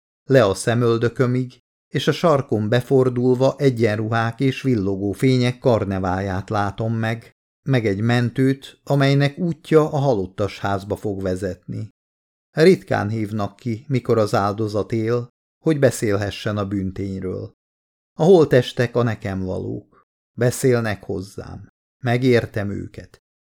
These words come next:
Azokat, akik még mindig élnek és lélegeznek, nem annyira.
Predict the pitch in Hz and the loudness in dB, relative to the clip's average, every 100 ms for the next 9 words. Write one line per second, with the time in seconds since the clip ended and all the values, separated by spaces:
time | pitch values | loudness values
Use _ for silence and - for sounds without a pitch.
0 | - 170 151 131 127 127 139 - 139 139 | 0 0 2 0 0 0 -2 0 0 0
1 | 165 131 113 117 123 120 127 120 101 117 | 0 2 2 4 4 2 -2 -4 -4 -2
2 | 120 123 120 120 120 113 123 131 _ _ | 2 2 2 4 2 2 -2 -4 _ _
3 | _ 165 139 95 87 87 87 82 | _ 0 0 0 -4 -6 -8 -10